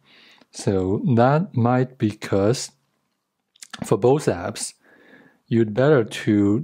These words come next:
disable the by default on app optimization. So this one.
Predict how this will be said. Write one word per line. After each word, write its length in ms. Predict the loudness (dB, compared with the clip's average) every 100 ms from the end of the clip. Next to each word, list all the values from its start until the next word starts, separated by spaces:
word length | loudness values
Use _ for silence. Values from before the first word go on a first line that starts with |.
| 0
disable 1120 | 0 0 -4 -4 0 0 0 -2 -4 -6 -6
the 480 | -4 -2 -2 -4 -8 _ _ _ _ _ -4
by 240 | 0 0
default 720 | 0 -2 -4 -2 0 -2 -4 -14 _ -6
on 540 | -2 0 -2 -8 -12 -18 _ _ _ _ _ _ -4
app 420 | -2 0 -4 -8
optimization. 1200 | -4 -4 -6 -6 -4 -4 -8 -10 -12 -10 -10 -10 -12 -20 _ _
So 340 | -8 -6 -4
this 380 | -4 -2 -4 -4
one. 220 | -4 -4